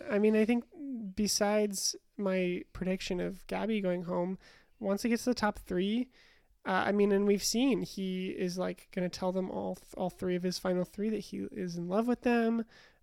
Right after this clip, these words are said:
Um, he's gonna spend time with them all in the fantasy suites.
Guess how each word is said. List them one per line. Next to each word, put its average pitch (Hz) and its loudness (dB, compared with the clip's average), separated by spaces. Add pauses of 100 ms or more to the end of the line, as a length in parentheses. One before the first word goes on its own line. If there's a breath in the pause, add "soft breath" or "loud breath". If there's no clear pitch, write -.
Um, 175 -2 (100)
he's 185 -6
gonna 185 0
spend 175 -6
time 180 -4
with 180 -2
them 180 0
all 175 0
in 180 0
the 170 -4
fantasy 208 -2
suites. 277 4